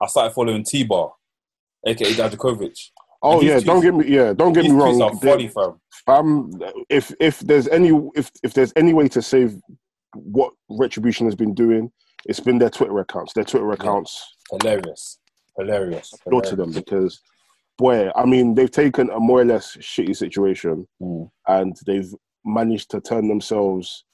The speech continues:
Speaker 2: around. And, I mean, in spite of everything, if you actually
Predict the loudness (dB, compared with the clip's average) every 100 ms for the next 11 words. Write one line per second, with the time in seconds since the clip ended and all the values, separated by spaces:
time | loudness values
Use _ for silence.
0 | _ _ -10 -2 0 -2 -8 -12 -4 -2
1 | 0 -2 0 2 2 0 -4 _ _ _
2 | _ _ _ _ _ _ _ _ 0 0
3 | 0 2 4 4 2 0 0 -4 -4 -2
4 | 0 0 -4